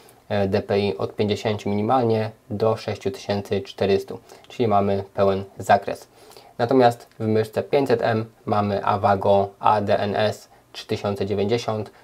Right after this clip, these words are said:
sprawdzony, popularny, lubiany i zaufany przez graczy sensor optyczny z takich myszek troszeczkę tańszych. Różnica pomiędzy myszkami to plus minus pięćdziesiąt złotych,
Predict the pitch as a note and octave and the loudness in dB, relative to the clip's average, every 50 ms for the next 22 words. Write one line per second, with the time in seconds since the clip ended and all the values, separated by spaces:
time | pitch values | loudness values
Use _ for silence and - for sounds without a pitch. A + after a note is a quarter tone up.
0 | _ _ - - - - C3+ C#3+ C3+ B2 A2+ B2 A2+ A2+ A2 G#2+ G2+ - - G#2+ | _ _ -20 -10 -4 2 4 6 6 6 4 4 2 4 2 2 0 -2 -4 -6
1 | - - A#2 G#2 G#2 G#2 G2+ G2+ G2+ G2+ G2+ G2 G#2 G2+ - - A2+ A#2 A2+ A2 | -4 -2 -2 0 2 2 2 2 0 0 0 -2 -2 -2 -4 -2 0 0 2 2
2 | A#2 A2+ A2 A2 G#2+ G#2 - G2+ G#2 G2+ G2 G2 - G2+ G2+ - - G2+ - - | 2 2 2 2 0 0 -2 0 0 -2 -2 -2 -2 -4 -4 -6 -8 -10 -10 -4
3 | G2+ G2+ G2+ - - A2 - - G#2 G2 - G2+ F#2+ - - A2+ G#2 - - G#2 | -2 -2 -2 -2 -4 -8 -10 -8 -10 -6 -4 -4 -4 -2 -2 -4 -4 -2 -2 -2
4 | G2+ G2+ - - - - _ - - - G2+ - - - - G#2+ G#2 F#2+ - G2 | -2 -2 -4 -8 -16 -20 _ -6 -2 -2 -2 -2 -4 -8 -8 -6 -6 -6 -6 -8
5 | F#2 - A2+ - G2+ - - - G2 - A#2+ A#2+ A#2+ A#2 - A2 G#2+ G#2+ - - | -8 -10 -10 -8 -8 -8 -8 -6 0 4 4 4 4 2 2 2 2 2 2 -4
6 | - - - - - - - - A2 G#2 A2 A2+ - A2+ - - G#2 G2+ - G#2+ | -14 -20 -20 -20 -20 -18 -6 -4 0 2 2 2 2 0 0 0 -2 -2 -2 -4
7 | G2+ F#2+ - - A2 G#2+ A2 G#2 - G2+ F#2+ - G#2+ - - A2 G#2+ G#2+ - - | -4 -6 -2 0 2 2 2 2 0 -2 -4 -4 -6 -6 -4 -4 -4 -4 -4 -4
8 | - G2+ G#2 G#2 - - G2+ G2 G#2+ G#2+ G#2+ - - G#2+ G2 - | -4 -4 -4 -4 -4 -4 -4 -2 0 0 0 2 2 0 -2 -2